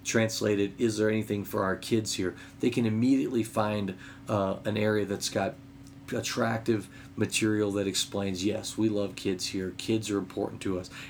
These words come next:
And that print material is there for them to take and read. They might take their kids to Big Church on that first Sunday, um, because they're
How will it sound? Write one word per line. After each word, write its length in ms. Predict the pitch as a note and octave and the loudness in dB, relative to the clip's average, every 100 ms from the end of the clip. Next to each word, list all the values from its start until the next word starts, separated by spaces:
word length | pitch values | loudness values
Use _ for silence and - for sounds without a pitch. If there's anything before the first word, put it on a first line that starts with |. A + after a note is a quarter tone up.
| - | -2
And 140 | A2 | 2
that 220 | G#2 G2 - | 4 2 -2
print 300 | - D3 D3 | 2 2 2
material 640 | A#2+ - A2+ A2 G#2+ - | 0 2 4 4 2 2
is 200 | G2+ F2 | -2 0
there 200 | G#2 G2+ | 2 0
for 120 | - G#2+ | 0 -2
them 120 | G2+ | -2
to 80 | F2+ | -2
take 500 | - A2 G#2+ F#2+ F#2+ | 0 2 2 0 -4
and 180 | F#2 | -2
read. 280 | G2+ G#2 G2+ - - - | 0 2 0 -4 -6 2
They 80 | |
might 200 | F#3+ F3 | 4 4
take 160 | - D#3 | 2 2
their 100 | A#2+ | 0
kids 280 | - B2 - | 0 0 2
to 80 | G2+ | 2
Big 200 | A2 A2 | 2 2
Church 300 | A2+ A2 G2+ | 0 0 0
on 100 | G2 | -2
that 140 | F#2 | -4
first 300 | - G#2 - | -2 -2 0
Sunday, 340 | G#2 G2+ G2 - - - - | -2 -2 -4 -6 -16 -16 -4
um, 300 | A2+ G2+ F#2+ F#2+ | 2 2 0 -6
because 320 | - G#2+ F#2 | -2 0 2
they're 220 | G2+ F#2 | 0 0